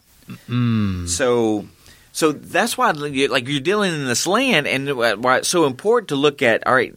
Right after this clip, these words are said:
Speaker 2: he is now exposing himself outside the land of promise.
Speaker 1: Yeah.
Speaker 2: It's the reason why they call it the promised land.
Speaker 1: Mm.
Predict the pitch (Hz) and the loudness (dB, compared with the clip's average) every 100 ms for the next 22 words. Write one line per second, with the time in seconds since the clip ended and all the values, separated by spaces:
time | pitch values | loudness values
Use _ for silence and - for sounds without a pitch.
0 | - - 120 226 277 160 113 - 127 160 | -14 -10 0 2 4 2 0 -6 -2 0
1 | 185 127 123 - - 202 247 277 175 151 | 2 2 0 0 0 2 2 2 0 -2
2 | 139 131 - 127 135 - 147 165 - 175 | -2 -4 -2 0 0 -2 -2 -2 0 0
3 | 156 139 143 147 139 131 120 117 - 214 | 0 0 2 0 -2 -2 -2 -4 -2 0
4 | 254 156 - - - - 107 101 98 95 | 0 0 -2 -4 -6 -8 -6 -4 -4 -6
5 | 95 127 185 156 240 220 165 143 131 143 | -4 0 2 2 2 2 2 2 2 2
6 | - 107 135 165 135 110 80 55 50 - | 0 -2 0 0 0 -2 -6 -8 -12 -6
7 | 98 90 | -4 -4